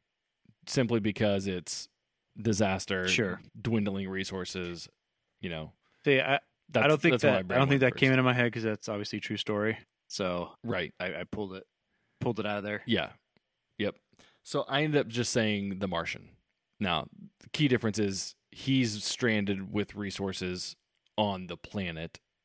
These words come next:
Speaker 1: uh, whereas these guys are stranded without resources on the ship. But I think the same thing is true. I would call them both, like, space survival movies. Um, now,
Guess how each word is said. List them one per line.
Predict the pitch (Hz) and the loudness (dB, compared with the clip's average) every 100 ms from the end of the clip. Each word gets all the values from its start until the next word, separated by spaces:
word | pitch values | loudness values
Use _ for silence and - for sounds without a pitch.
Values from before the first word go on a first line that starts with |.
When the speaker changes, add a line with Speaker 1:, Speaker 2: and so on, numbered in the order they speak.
| _ - | _ -2
Speaker 1:
uh, | 87 87 | 0 0
whereas | 95 92 90 | -2 -4 -4
these | 98 104 95 | -4 -4 -2
guys | 92 87 87 | -2 -2 -4
are | 87 82 | -6 -6
stranded | - 95 87 85 82 82 85 | -4 -2 -2 -4 -4 -6 -8
without | 87 82 78 | -8 -6 -8
resources | 85 87 85 87 - - | -8 -8 -8 -12 -12 -10
on | 90 | -10
the | 73 | -6
ship. | - - 120 85 - - 87 | -2 2 4 2 -4 -14 -4
But | 98 - - - - - - | -2 -4 -10 -20 -20 -6 0
I | 117 | 2
think | 147 127 | 0 -4
the | 110 | -6
same | 98 127 113 | 0 0 2
thing | 117 107 104 101 _ _ _ _ _ _ _ _ _ _ _ _ _ - | 2 2 2 -4 _ _ _ _ _ _ _ _ _ _ _ _ _ 0
is | 110 92 | 2 0
true. | - - 127 113 98 95 - - - | -6 -2 2 2 2 -2 -6 -12 -2
I | 104 | 0
would | 107 | 2
call | - 113 | 2 2
them | 104 | 2
both, | 98 101 98 | 2 0 0
like, | 92 - - | -4 -6 -6
space | - - 104 - | -6 -2 -2 -2
survival | - 101 92 90 87 78 | -2 -4 -4 -8 -6 -8
movies. | 80 76 - - - - _ _ - | -8 -12 -14 -16 -16 -18 _ _ -4
Um, | 87 80 71 - - - _ _ _ _ _ | -2 -2 -8 -14 -18 -20 _ _ _ _ _
now, | - 80 | -10 -8